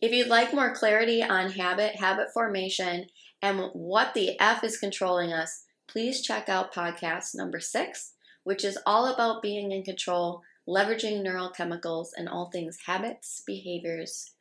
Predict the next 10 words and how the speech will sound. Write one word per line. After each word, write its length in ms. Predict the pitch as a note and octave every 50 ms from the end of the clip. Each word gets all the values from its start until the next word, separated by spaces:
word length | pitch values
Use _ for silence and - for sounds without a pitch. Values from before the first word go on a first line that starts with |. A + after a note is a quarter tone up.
| _ _ _ _
choices. 760 | - - - F#2+ F2 - - - - - - - - - - _ _ _ _ _ _ _ _ _ _ _ _ _ _ _ _ _ _ _ _ - - - _ _ _ _ _ _ -
Now 180 | A3 A3+ A#3 B3
that 140 | D4+ D4+
we 140 | D4+ D4+ D#4
have 160 | D4 C4+ A#3+
established 580 | B3 A#3+ - A3+ G#3 G3+ G#3 G#3 A3 G#3+ G#3+ -
what 220 | - G3 G3+ - -
our 240 | G#3+ G#3+ A3 G#3+ G#3
lane 340 | G3 F#3+ F#3 F#3 F#3+ F#3+ F#3+
is 460 | F#3 F3+ E3 E3 E3 E3+ - - -